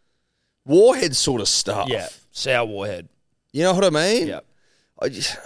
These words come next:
Speaker 1: I just, I can't work it out. I think you be, you gotta start taking a leaf out of, out of, uh, fucking Billy's book, because
Speaker 2: Yeah.
Speaker 1: Billy's getting it right every day of the week,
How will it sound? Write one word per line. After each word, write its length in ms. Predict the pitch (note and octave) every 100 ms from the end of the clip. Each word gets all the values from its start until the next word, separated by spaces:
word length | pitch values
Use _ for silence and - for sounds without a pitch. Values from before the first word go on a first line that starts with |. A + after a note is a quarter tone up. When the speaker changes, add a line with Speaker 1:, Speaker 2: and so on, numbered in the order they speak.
| -
Speaker 1:
I 60 |
just, 380 | D3 E3+ D3 -
I 100 | C#3
can't 280 | D3+ F3+ D3
work 220 | C3 A#2 G#2
it 60 |
out. 220 | A#2+ D3+ A2+
I 100 | B2+
think 280 | E3+ C#3
you 180 | A2 A2+
be, 120 | G#2
you 160 | G2 G2
gotta 180 | B2 A2
start 240 | - F2+
taking 220 | G2 G2
a 20 | F2
leaf 220 | G2+ F#2+
out 120 | E2+
of, 280 | D#2+ C#2+ - _ _ _ _ _ _ _ _ _ _ _ -
out 180 | G#2 G2+
of, 160 | F#2+
uh, 360 | F#2+ F#2 F2+ E2+
fucking 720 | - G#2 F#2+ F2 F2+ E2+ D2 - _ G2
Billy's 300 | B2 D3 G#2
book, 240 | - C#2+
because 320 | - G#2 A#2 G2
Speaker 2:
Yeah. 60 |
Speaker 1:
Billy's 260 | E2 D#3+ F3+
getting 200 | A2 D#2+
it 60 | B1+
right 340 | F#2+ A#2 G#2
every 160 | G2 F#2
day 140 | F#2+
of 60 | E2
the 60 |
week, 360 | E2 A2 G#2+ -